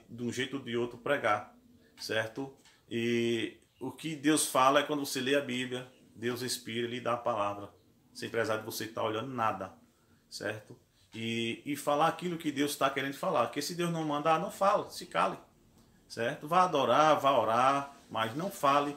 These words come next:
o que Deus não manda. Por quê? Porque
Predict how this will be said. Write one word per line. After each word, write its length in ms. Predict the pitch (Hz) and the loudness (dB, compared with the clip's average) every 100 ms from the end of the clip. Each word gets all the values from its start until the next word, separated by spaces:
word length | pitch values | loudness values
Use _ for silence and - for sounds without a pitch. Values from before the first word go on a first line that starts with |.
| - | -10
o 60 | - | -8
que 120 | 147 | -4
Deus 160 | 139 143 | -2 -2
não 140 | 160 | -2
manda. 260 | 147 143 123 | 0 -2 -2
Por 260 | 170 175 | -4 -4
quê? 320 | 175 151 92 - - - - - | 0 0 -2 -10 -20 -20 -12 -6
Porque 440 | 139 156 170 - | 0 2 0 -2